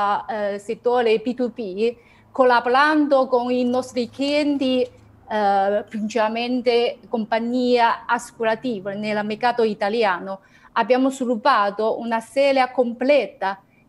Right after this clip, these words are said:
di algoritmi, eh, con i dati avvenuti dalla scatola nera della macchina. Quindi possiamo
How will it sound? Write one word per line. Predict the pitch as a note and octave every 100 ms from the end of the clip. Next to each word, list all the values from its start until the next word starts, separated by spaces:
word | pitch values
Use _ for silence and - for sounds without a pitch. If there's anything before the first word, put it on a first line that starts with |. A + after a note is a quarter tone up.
| -
di | A#3 A3+ A#3 A#3 A3
algoritmi, | - A#3 B3 A#3 D4 A3 G3 G3+ F#3+ G#3+ A#3
eh, | B3 - - _ - G#3 G#3 G3+
con | G3+ A#3
i | A#3+
dati | A#3+ B3 B3+ B3+ B3+ B3
avvenuti | A3+ A3 A3 A#3 C4 G#3+ F#3+ G#3+ G3+ G3+ G3+
dalla | G3+ G3+ G#3 G3+ G#3 G3+
scatola | G3+ B3 A#3+ B3
nera | B3+ G#3+ F#3 F#3+ F#3
della | G#3
macchina. | G3+ G#3 D#3+ - G3 G3 _ _ _ - -
Quindi | C#4 C#4+ D4 D4 C4+ - - - G#3+
possiamo | C4 C4 D#4 D#4+ A#3 G3+ G#3 A#3 C4